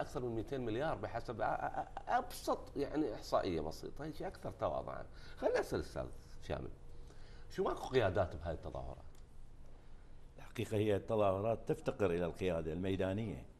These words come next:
Speaker 1: إيه.
Speaker 2: والخبرات الميدانية في قيادة وتنظيم المتظاهرين. يعني هذه التظاهرات، آه، راقبناها من خلال الأفلام البسيطة اللي بعد الحملة الحكومية على الإنترنت.
Speaker 1: مم.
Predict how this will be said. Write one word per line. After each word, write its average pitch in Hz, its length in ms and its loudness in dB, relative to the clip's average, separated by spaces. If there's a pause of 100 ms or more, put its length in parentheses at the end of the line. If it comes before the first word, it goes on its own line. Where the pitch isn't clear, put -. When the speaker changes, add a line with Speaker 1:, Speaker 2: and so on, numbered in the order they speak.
Speaker 1:
إيه. 76 160 -4 (340)
Speaker 2:
والخبرات 95 640 4
الميدانية 98 580 0
في 101 160 -2
قيادة 98 380 0
وتنظيم 92 380 -2
المتظاهرين. 85 720 -2 (720)
يعني 92 280 -2
هذه 113 240 2
التظاهرات، 95 920 0 (840)
آه، 90 500 -6
راقبناها 104 540 4
من 95 140 0
خلال 107 240 2
الأفلام 110 380 0
البسيطة 92 560 0
اللي 87 220 -2
بعد 95 260 -4 (480)
الحملة 104 400 -2
الحكومية 104 800 -2
على 90 180 0
الإنترنت. 87 580 0 (200)
Speaker 1:
مم. 80 160 -4